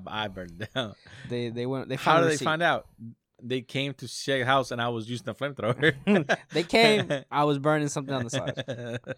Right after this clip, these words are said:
Speaker 2: They knew.
Speaker 1: All right, guys. Again, podcast at randomfun dot com.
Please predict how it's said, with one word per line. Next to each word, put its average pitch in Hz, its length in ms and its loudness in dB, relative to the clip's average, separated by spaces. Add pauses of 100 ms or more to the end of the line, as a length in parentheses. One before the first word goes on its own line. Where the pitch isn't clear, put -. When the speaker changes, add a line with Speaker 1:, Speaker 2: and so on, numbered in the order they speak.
(460)
Speaker 2:
They 110 200 -8
knew. 98 100 -14 (720)
Speaker 1:
All 120 100 -2
right, 123 280 4
guys. 117 380 0
Again, 120 340 -2
podcast 123 680 0
at 107 120 -4
randomfun 110 440 -8
dot 104 140 -4
com. 175 320 -6